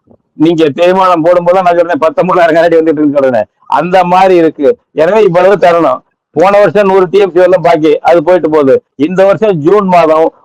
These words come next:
ஒன்பதரை டி எம் சி தரணும் தள்ள. இந்த ம-, இந்த ஜூலை மாதம் முப்பத்தொன்னு புள்ளி நாலு டி எம் சி, ரெண்டு நாலு டி எம் சி வரணும். இதுல பாதி, அ, பாதியை கொடுங்க. தண்ணி நிறைய இருக்கு அங்க. எனவே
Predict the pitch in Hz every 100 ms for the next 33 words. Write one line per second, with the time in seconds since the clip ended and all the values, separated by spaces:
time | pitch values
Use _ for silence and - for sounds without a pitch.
0 | - 175 190 202 190 175 165 202 185 160
1 | 143 131 _ _ 160 175 190 147 190 202
2 | 180 127 - - 165 202 196 175 156 151
3 | 147 160 165 131 208 220 202 180 202 190
4 | 160 214 180 196 185 151 170 196 220 -
5 | _ - 175 185 185 156 196 180 175 165
6 | 175 185 180 170 143 190 165 170 151 135
7 | 110 - _ _ 151 202 214 165 180 190
8 | 185 160 - 165 165 156 175 190 185 160
9 | 160 160 139 110 _ - 180 208 190 190
10 | 196 185 156 135 123 - _ - 143 170
11 | 160 143 156 170